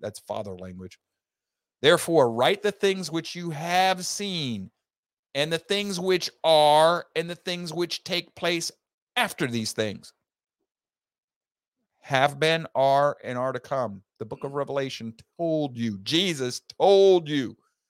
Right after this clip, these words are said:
that some of what you read in Revelation is past from John's perspective.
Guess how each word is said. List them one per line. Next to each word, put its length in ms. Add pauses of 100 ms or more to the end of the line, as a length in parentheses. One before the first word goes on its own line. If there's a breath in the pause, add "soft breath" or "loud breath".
(180)
that 120
some 260
of 100
what 260
you 100
read 260
in 80
Revelation 560
is 140
past 580
from 380
John's 480
perspective. 680